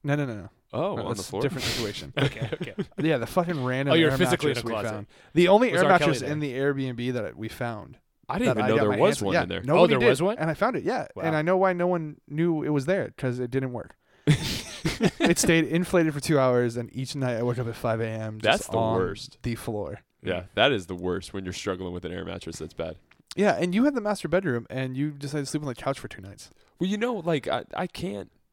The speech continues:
Speaker 2: I, I'll be honest, I, I just can't comfortably sleep with another man in the bed.
Speaker 1: Usher, you can do it? You
Speaker 2: Not
Speaker 1: could
Speaker 2: just
Speaker 1: do
Speaker 2: any
Speaker 1: you
Speaker 2: other. I don't give a fuck if it's my dad. I just, I can't do it.
Speaker 1: Really?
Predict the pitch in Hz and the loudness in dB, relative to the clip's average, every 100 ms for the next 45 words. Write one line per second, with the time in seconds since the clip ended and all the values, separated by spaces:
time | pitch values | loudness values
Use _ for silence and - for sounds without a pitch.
0 | _ - 127 135 135 131 127 98 - 98 | _ -6 -4 -2 -2 0 -2 -4 -4 -4
1 | - 110 110 - 127 - - 104 107 95 | -2 -2 -4 -6 -8 -6 -6 -4 -4 -4
2 | 95 92 - 95 90 90 87 92 90 87 | -2 -4 -4 -8 -6 -6 -6 -6 -6 -6
3 | 90 90 90 90 123 151 156 - 120 - | -8 -10 -10 -4 -2 0 -2 -4 -10 -8
4 | 123 135 147 - 147 185 156 175 - 117 | 0 0 0 -2 2 4 6 6 4 2
5 | 95 87 127 262 117 95 - - 127 131 | 0 0 0 0 -2 -4 -6 -4 -2 -2
6 | 113 - 98 95 110 120 95 - 95 - | -6 -4 -4 -2 -2 -2 -6 -6 -6 -4
7 | 95 - 113 90 104 143 131 190 302 | -4 -4 -6 -2 -2 0 -2 -4 -8